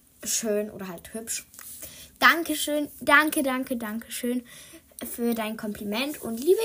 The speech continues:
liebe Grüße geht raus an dich. Dann noch liebe Grüße geht raus an Rike. Du hast Happy Birthday geschrieben und ich danke dir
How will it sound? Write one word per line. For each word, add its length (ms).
liebe 220
Grüße 280
geht 240
raus 260
an 140
dich. 520
Dann 180
noch 360
liebe 280
Grüße 380
geht 260
raus 220
an 140
Rike. 580
Du 140
hast 180
Happy 220
Birthday 380
geschrieben 500
und 140
ich 140
danke 340
dir 240